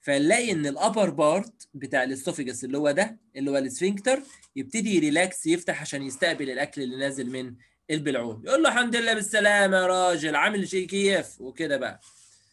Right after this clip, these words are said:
معلش تلاقيني كده مندمج شويه عشان جعان بس. طيب، ده كده المرحله الثانيه. المرحله الثالثه يا شباب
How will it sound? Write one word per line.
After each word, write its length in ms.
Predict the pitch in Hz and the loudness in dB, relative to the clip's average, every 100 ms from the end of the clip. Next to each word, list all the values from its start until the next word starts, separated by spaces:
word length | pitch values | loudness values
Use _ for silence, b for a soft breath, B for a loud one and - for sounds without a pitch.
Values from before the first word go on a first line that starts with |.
| b _ - | b _ -12
معلش 260 | 127 127 123 | -12 -10 -8
تلاقيني 320 | 131 139 143 | -4 -4 -6
كده 200 | 147 143 | -4 -4
مندمج 440 | 127 123 143 131 | -4 -6 -6 -8
شويه 360 | - 131 110 110 _ _ _ _ _ _ _ - | -8 -8 -8 -10 _ _ _ _ _ _ _ -16
عشان 220 | 143 139 | -12 -4
جعان 380 | 131 135 139 117 | 0 0 0 -4
بس. 320 | 110 - - _ _ _ _ _ _ | -12 -16 -20 _ _ _ _ _ _
طيب، 300 | 214 196 120 | 2 2 2
ده 120 | 180 | 0
كده 200 | 196 240 | 2 2
المرحله 360 | 220 160 170 202 | 0 0 0 -2
الثانيه. 420 | 202 208 180 113 - _ _ _ _ - | 0 0 -2 -6 -18 _ _ _ _ -8
المرحله 500 | 156 156 156 277 392 | -4 -2 2 4 4
الثالثه 320 | 202 262 269 | 4 2 2
يا 60 | 196 | -4
شباب 400 | 156 180 240 | 0 0 -2